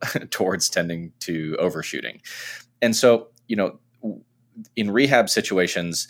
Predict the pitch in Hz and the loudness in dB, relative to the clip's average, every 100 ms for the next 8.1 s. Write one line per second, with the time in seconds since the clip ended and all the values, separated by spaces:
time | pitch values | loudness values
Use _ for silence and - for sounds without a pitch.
0 | - - 135 139 127 95 92 - - 90 | -4 2 4 6 4 4 0 -2 -4 -2
1 | 82 73 71 73 85 95 92 92 80 82 | 0 0 -2 -2 -2 0 2 2 2 -4
2 | - 82 78 80 - 82 82 - 78 73 | -4 -4 -2 0 -2 -4 -8 -6 -6 -4
3 | 71 76 73 73 73 80 78 73 73 73 | -4 -8 -8 -8 -6 -6 -6 -6 -6 -4
4 | 73 73 69 64 62 - - - - _ | -6 -8 -10 -10 -14 -16 -20 -20 -20 _
5 | 90 85 78 78 - _ - 101 95 92 | -2 0 0 -4 -12 _ 2 4 4 -2
6 | - 98 104 98 110 104 - - - 110 | -4 0 2 2 2 2 0 -4 0 2
7 | 110 113 104 98 92 85 85 - 110 87 | 2 2 0 -2 -2 0 0 2 2 2
8 | - | -2